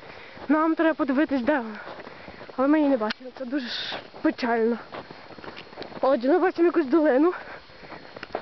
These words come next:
Вона нам не потрібна. Нам потрібна дорога. Марічку з'їли вовки.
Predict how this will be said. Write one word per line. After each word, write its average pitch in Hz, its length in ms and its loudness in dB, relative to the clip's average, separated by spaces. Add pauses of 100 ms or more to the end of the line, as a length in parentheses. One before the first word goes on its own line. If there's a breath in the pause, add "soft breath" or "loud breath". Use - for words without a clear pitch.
Вона 330 160 4
нам 320 100 4
не 311 60 2
потрібна. 294 440 2 (840 loud breath)
Нам 277 80 2
потрібна 311 360 4
дорога. 294 440 2 (1000 loud breath)
Марічку 311 400 2
з'їли 330 300 6
вовки. 294 440 0